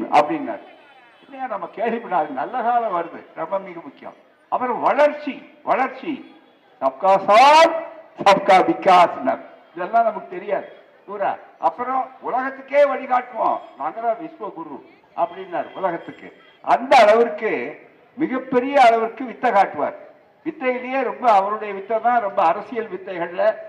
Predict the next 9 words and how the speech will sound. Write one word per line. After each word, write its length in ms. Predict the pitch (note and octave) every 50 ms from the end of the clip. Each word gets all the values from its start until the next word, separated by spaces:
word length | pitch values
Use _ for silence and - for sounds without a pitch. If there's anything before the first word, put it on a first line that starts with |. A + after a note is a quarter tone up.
| - - _ _
ரொம்ப 220 | - E3 F3+ G#3+ G3+
வேடிக்கையான 600 | E3+ F3 G3 G3+ G3+ G3+ G#3 G3+ G3 G3+ G3+ G#3
வித்தை 300 | G3 E3+ E3 - - D3 - - - - - - _ -
பூராமே. 520 | D#3+ F3 F3 E3+ E3 D#3 C3+ B2+ A2+ - - - _ _ _ _ _ _ _
அவர் 240 | - G#3 A#3+ B3 -
சொன்னார், 360 | - E3 E3 F3 E3+ C#3+ - - - - - _ _ _ _ _ _ _ _ _ _ -
"ஆ, 260 | - E3+ G3 G3+ F3 - - - - _ _
மாரி 760 | - B2+ D3 G#3+ C4 C4+ C4+ C4+ C#4 C#4+ C#4+ C#4+ C#4+ C#4+ C4
சக்தின்னார்." 840 | - - G3 G3 - - F#3+ F3+ D#3+ C#3+ C3 A2 F#2+ - - -